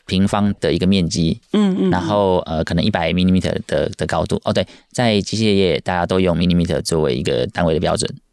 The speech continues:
Speaker 2: 嗯哼。
Speaker 1: 所以我的两百乘两百就是二十乘二十公分。
Speaker 2: 哦，二十乘二十公分。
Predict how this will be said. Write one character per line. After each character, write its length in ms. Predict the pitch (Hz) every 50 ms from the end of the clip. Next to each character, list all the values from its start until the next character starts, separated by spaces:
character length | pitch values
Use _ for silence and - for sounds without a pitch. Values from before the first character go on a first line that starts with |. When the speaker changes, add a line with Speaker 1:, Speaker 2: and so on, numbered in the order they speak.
| _ _ _ -
Speaker 2:
嗯 180 | 160 139 139
哼。 320 | 135 143 156 147 143 151 -
Speaker 1:
所 100 | - 107
以 60 | 107
我 140 | 95 87 87
的 80 | 87
两 160 | 85 87 92 101
百 100 | 92 -
乘 80 | 90
两 160 | 85 85 90
百 100 | 87 73
就 140 | - - 85
是 360 | - - 85 85 80 80 69 - -
二 80 | 104
十 140 | 98 - 87
乘 140 | - 87 85
二 40 | 87
十 140 | - -
公 160 | - - 80 76
分。 100 | - - _ - _ _ _ _ - -
Speaker 2:
哦， 100 | 156 156 - -
二 80 | - 156
十 160 | 143 - -
乘 160 | 156 143 -
二 120 | - 143 -
十 80 | -
公 180 | - - - -
分。 160 | - - -